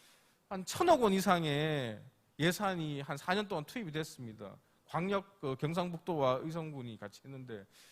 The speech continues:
대단히 보면 예산이 이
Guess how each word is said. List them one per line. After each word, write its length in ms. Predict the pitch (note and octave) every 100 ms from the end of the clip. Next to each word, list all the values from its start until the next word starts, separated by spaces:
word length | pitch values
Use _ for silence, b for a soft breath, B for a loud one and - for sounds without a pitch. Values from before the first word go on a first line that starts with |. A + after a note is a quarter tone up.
| B B
대단히 360 | - C#3+ F3+ A3+
보면 580 | C4 C4+ B3+ A3+ A3 A3 B B B B
예산이 800 | C#3+ D#3+ B3 C4 A#3 G#3 F#3 D#3+ -
이 240 | G3 F#3+